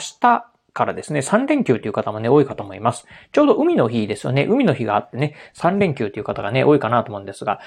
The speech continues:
そんな前日にですね、私ね、お休み取ったんでね、えー、ついにね、四連休になっちゃいましたってことですね。うん。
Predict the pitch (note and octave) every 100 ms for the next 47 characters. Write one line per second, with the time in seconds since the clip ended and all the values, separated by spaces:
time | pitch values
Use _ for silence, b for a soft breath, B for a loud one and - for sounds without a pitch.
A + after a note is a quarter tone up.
0 | B - C#4 D4 F#3 A3 A3 A3+ A3 B2
1 | B2 A2 C3+ D#3 C#3 A#2 C3+ D3 C3 B2
2 | A#2 G2 G#2 B2+ - - C#3+ C#3 A#2+ A2
3 | B3 C#3 G2+ C3 B3+ C#4+ D#3 A#2 A2 -
4 | G2+ - - F#2+ - F2+ - B2+ A#2 -
5 | A2+ G#2+ G2+